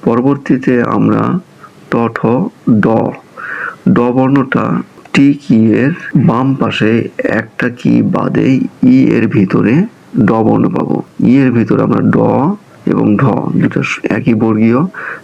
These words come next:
এবং সমুচ্চারিত কাছাকাছি, যার কারণে এক কি এর ভিতরে আমরা দুটো পেয়ে যাচ্ছি। অর্থাৎ শুধু ই প্রেস করলে আমরা ড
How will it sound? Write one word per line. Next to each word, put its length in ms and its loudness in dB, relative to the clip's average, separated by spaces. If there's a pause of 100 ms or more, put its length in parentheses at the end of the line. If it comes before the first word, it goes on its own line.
(120)
এবং 180 0 (920)
সমুচ্চারিত 640 0 (120)
কাছাকাছি, 480 -4 (260)
যার 180 -2
কারণে 400 -2 (840)
এক 140 -6
কি 160 -4
এর 120 0
ভিতরে 260 0 (120)
আমরা 240 0
দুটো 160 0 (100)
পেয়ে 240 0
যাচ্ছি। 320 -4 (840)
অর্থাৎ 220 -4 (120)
শুধু 260 0 (360)
ই 80 4
প্রেস 280 -2 (120)
করলে 200 0 (100)
আমরা 220 -2 (400)
ড 20 0